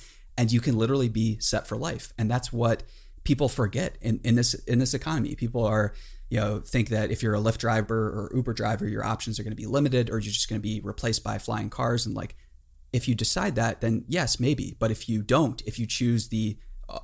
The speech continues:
alternative way of viewing it, that you can, in the course of your day, so let's just take the Lyft driver example. You can probably notice over the course of a day, one thing that could make the Lyft app better.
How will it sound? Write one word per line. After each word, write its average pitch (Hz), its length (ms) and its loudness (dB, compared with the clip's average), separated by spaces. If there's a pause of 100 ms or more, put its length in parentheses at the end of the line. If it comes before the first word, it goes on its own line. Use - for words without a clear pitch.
alternative 131 560 2
way 107 160 2
of 104 80 -2
viewing 110 280 0
it, 110 200 -4
that 110 260 0 (400)
you 120 280 4
can, 117 480 0 (120)
in 113 120 2
the 110 40 0
course 135 280 0
of 135 80 -6
your 123 100 0
day, 113 400 -2 (300)
so - 120 4
let's 123 140 4
just - 120 -2
take 123 120 0
the 107 60 -2
Lyft 117 160 2
driver 107 300 -2
example. - 420 -2 (320)
You 143 120 6
can 139 180 4
probably 160 440 0
notice 117 520 2 (180)
over 113 100 -2
the 113 80 -4
course 117 260 -2
of 110 80 -4
a 107 60 -6
day, 107 320 -2 (220)
one 117 380 4
thing 117 340 -2 (400)
that 110 100 0
could 107 100 -2
make 107 200 -2
the 113 60 -6
Lyft - 260 -6
app 110 160 -8
better. - 240 -10